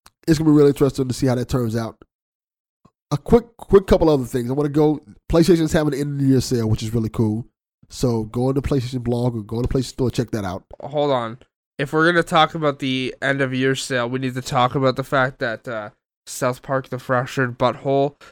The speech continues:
Speaker 2: is on for, like, fifteen bucks in the States or twenty dollars here. Um,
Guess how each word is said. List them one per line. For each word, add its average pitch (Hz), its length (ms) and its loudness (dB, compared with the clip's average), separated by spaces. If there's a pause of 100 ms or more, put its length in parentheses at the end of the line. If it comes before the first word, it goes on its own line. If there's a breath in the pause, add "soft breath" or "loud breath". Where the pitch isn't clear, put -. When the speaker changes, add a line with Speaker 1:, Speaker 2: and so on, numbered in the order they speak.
(200)
Speaker 2:
is 123 260 -2
on 123 300 -2
for, 135 180 -8
like, 117 300 -4
fifteen 123 520 -8
bucks 120 560 -8
in 117 120 -14
the 117 80 -12
States 127 360 -6
or 123 80 -6
twenty 120 360 -12
dollars 113 380 -8
here. 131 260 -10 (360)
Um, 113 380 -6